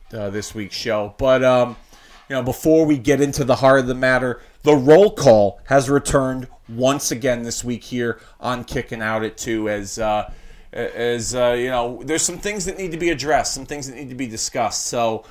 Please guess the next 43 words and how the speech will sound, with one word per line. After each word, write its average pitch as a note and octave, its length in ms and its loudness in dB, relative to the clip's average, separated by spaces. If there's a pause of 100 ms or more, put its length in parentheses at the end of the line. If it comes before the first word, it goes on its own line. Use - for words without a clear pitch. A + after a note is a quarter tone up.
(240)
um, A2+ 300 -4
before E3 460 0
we D#3 120 0
get C#3+ 220 -2
into C3+ 180 -8
the A2+ 140 -2
roll A3 320 6
call, G2 500 -2 (220)
um, A2+ 340 -2
allow C3 300 0
me A3 160 -4
to C3+ 200 -2
remind A#2 400 -6
you G#2+ 200 -6
all G#2+ 240 -2
that A#2 280 -4
we D3 200 -4
are, F3 320 -6
we E3+ 160 -6
are F3 180 2
a C#3 140 0
big C#3 420 -6
presence A#2+ 460 -4
on A2 120 -6
social G#2 380 -10
media. F#2+ 340 -10
We D#3+ 200 -6
are B2+ 100 -4
such F3+ 300 -6
a - 40 -8
big G#2+ 220 -8
presence F#2+ 480 -8 (380)
that A#2 460 0 (300)
we, C#3+ 240 -4
we B2+ 760 -8
just D#3 240 -4
have C3 220 -6
to C3+ 80 -4
become C3+ 480 -4
a C3+ 80 -2
bigger E3+ 260 0
presence, G#2 460 -8
and A#2+ 420 -4